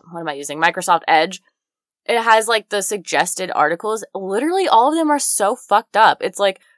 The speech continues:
"Two infants were shot in the head and obliterated. This mother, like, kidnapped her son and raped him." Like, it's, uh, I should have trigger warning whatever I just said, but it's literally that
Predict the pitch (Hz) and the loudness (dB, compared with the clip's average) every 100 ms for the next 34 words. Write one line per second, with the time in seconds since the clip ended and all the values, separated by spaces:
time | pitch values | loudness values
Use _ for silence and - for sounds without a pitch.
0 | _ - - 370 349 269 - 320 311 254 | _ -12 -4 0 0 0 0 0 0 0
1 | 214 - 226 - - - 359 254 - 247 | -2 -2 -4 -2 -4 4 8 8 4 -2
2 | 277 302 311 349 233 269 - 240 247 233 | 0 0 2 2 2 2 -2 -2 -4 -6
3 | 254 349 302 220 180 156 143 - _ 196 | -4 -2 0 0 0 -2 -4 -10 _ -4
4 | 311 294 247 269 302 247 226 226 - 240 | -2 -2 0 2 4 4 2 0 0 -2
5 | 220 - _ _ _ _ - 294 254 262 | -4 -6 _ _ _ _ -4 2 4 4
6 | 269 294 - 330 285 269 277 320 320 226 | 0 -4 0 2 2 0 -2 -2 -2 0
7 | 214 226 - - - - 190 220 196 - | 4 4 2 0 -6 4 8 10 8 6
8 | 196 - 196 170 190 175 160 151 151 - | 2 2 -4 -2 0 2 2 0 -2 -6
9 | 165 156 156 151 151 160 156 156 160 156 | -2 0 0 0 -2 -2 0 0 2 0
10 | - _ _ - 254 233 226 220 269 339 | -2 _ _ 2 4 4 0 2 2 0
11 | 330 185 160 180 | 2 6 8 8